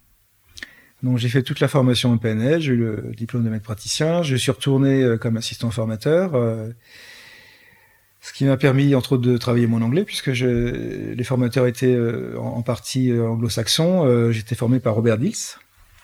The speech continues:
qui, qui est un des papes de la P N L, euh, et je leur ai servi d'interprète puisque je me débrouillais bien en anglais, donc j'ai fait de la traduction simultanée et de la P N L en même temps. Et puis, bah, quand j'ai fini ma P N L, euh,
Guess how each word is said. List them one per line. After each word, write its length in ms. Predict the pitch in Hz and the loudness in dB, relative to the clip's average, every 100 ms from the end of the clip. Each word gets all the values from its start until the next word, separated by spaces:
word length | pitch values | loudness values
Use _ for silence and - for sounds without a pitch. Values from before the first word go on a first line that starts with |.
| - | -20
qui, 100 | - - | -20 -20
qui 100 | - | -12
est 60 | 120 | -8
un 80 | 113 | -8
des 100 | 117 | -6
papes 180 | 123 107 | -6 -6
de 100 | 113 | -8
la 120 | 110 | -6
P 140 | 120 | -4
N 120 | 113 | 0
L, 220 | 131 202 170 | 0 -2 -2
euh, 240 | 117 113 110 - _ _ _ _ _ _ - | -4 -4 -8 -14 _ _ _ _ _ _ -8
et 220 | 120 147 | 0 2
je 220 | 143 123 | 2 2
leur 160 | 123 123 | 4 6
ai 60 | 120 | 4
servi 360 | 120 107 151 | 2 0 0
d'interprète 560 | 127 120 107 - 135 - | 0 0 -2 0 -2 -2
puisque 240 | - - | -10 -8
je 80 | 104 | -6
me 100 | - | -6
débrouillais 360 | 120 117 113 107 | -8 -8 -6 -4
bien 120 | 104 | -6
en 80 | 101 | -8
anglais, 220 | 107 123 | -6 -6
donc 160 | 139 | -6
j'ai 100 | 120 | -10
fait 320 | 101 131 - - - | -6 -6 -6 -14 -6
de 100 | 120 | -2
la 80 | 120 | -2
traduction 380 | 120 117 127 | 0 -2 -2
simultanée 580 | 120 123 113 110 113 151 - _ _ - - _ | -2 0 0 0 -2 -4 -8 _ _ -20 -20 _
et 80 | 143 | 0
de 60 | 135 | 2
la 100 | 120 | 2
P 100 | 120 | 2
N 100 | 123 | 2
L 100 | 131 | 0
en 60 | |
même 160 | 131 113 | -2 -6
temps. 160 | 113 - _ _ _ _ _ _ _ _ _ _ _ - | -8 -14 _ _ _ _ _ _ _ _ _ _ _ -2
Et 100 | 127 | -2
puis, 240 | 156 151 | 0 0
bah, 140 | 139 139 | 2 4
quand 120 | 151 | 4
j'ai 160 | 147 | 4
fini 320 | 143 - 147 143 | 2 2 2 4
ma 120 | 127 | 4
P 120 | 143 | 6
N 220 | 120 120 | 6 8
L, 240 | 160 208 180 | 6 6 6
euh, 1400 | 135 127 123 120 120 120 117 117 120 120 110 110 - | 6 6 6 4 4 2 0 -2 -6 -8 -12 -20 -20